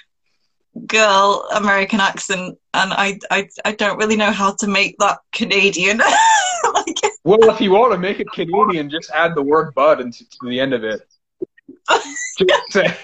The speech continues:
Speaker 2: <laughs> just say, "Hey, it's gonna be a real nice, it's a real hot one out there, bud. I think it's gonna be, like, you know, like,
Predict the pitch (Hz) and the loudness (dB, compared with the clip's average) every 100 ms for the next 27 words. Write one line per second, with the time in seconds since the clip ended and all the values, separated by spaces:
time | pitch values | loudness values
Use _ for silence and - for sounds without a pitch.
0 | - - - - - - - 320 - - | -20 -20 -20 -18 -10 -10 -4 -4 -4 -10
1 | - _ - - 277 285 196 196 170 180 | -10 _ -20 -12 -4 -2 -2 -4 -4 -6
2 | 170 147 - 151 147 170 147 220 208 156 | -8 -8 0 0 2 2 4 6 4 2
3 | 151 170 165 170 175 160 151 160 180 175 | -4 -4 -4 -2 2 4 4 4 2 4
4 | 175 196 175 - - 202 208 202 190 175 | 2 2 0 0 2 4 4 6 4 4
5 | 202 - 180 160 147 - 143 131 123 139 | 2 2 2 4 4 2 0 0 2 4
6 | 156 139 151 151 - 156 147 147 156 147 | 4 4 0 -4 -4 -2 0 2 2 4
7 | 139 135 139 135 143 143 139 | 2 0 -2 2 4 4 2